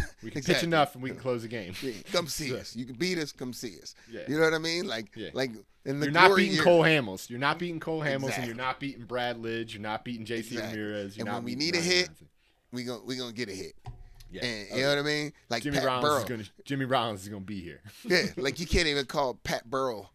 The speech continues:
Speaker 2: you know, home run. Like, that wasn't a card. That's Pat Burrow. That's what he
Speaker 1: <laughs>
Speaker 2: does.
Speaker 1: Yeah, exactly.
Speaker 2: Like,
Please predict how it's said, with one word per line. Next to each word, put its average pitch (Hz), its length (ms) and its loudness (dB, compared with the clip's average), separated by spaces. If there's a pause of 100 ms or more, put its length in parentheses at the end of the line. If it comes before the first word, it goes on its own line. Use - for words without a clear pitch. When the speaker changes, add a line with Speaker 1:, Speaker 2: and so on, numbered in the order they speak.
(120)
Speaker 2:
you 135 140 -4
know, 107 160 -6
home 117 360 -2
run. 110 360 -6
Like, 95 200 -12
that 139 140 -2
wasn't 110 160 -4
a 80 60 -18
card. 113 440 -8
That's 120 140 -10
Pat - 260 0
Burrow. 135 420 -6
That's 110 220 -8
what 120 80 -2
he 127 80 2
Speaker 1:
<laughs> 190 80 2
Speaker 2:
does. 175 200 2
Speaker 1:
Yeah, - 140 6
exactly. 127 520 0
Speaker 2:
Like, 160 100 -6